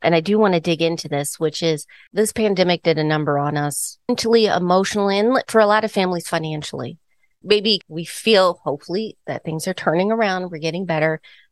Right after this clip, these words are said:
We're thinking we need to pay attention to our finances more. We need to be on the same page.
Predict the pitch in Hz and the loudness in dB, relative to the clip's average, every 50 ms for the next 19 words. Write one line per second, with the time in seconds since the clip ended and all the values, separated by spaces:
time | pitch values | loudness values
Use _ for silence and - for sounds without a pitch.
0 | _ _ - 170 175 165 - 165 151 160 143 143 143 165 175 180 180 170 - - | _ _ -10 -8 -6 -4 -4 -4 -4 -4 -6 -6 -6 -4 0 0 0 0 0 0
1 | 160 160 151 151 - _ _ - - 160 156 156 - - 156 147 - 143 - - | 0 0 0 -2 -4 _ _ -12 -8 -6 -4 -4 -4 -6 -8 -8 -10 -10 -8 -4
2 | 143 139 - - 135 143 143 156 147 - 131 123 - 147 143 139 139 151 156 170 | -4 -4 -4 -4 -4 -4 -4 -6 -8 -8 -10 -10 -10 -8 -8 -8 -6 -4 -2 -2
3 | 170 160 170 143 156 147 151 147 143 143 143 143 - 151 143 147 143 - - 135 | -2 -2 -2 -2 -2 -2 -2 0 -2 -2 -2 -4 -4 -4 -4 -6 -8 -8 -10 -10
4 | 135 135 135 131 - - | -10 -10 -10 -12 -16 -18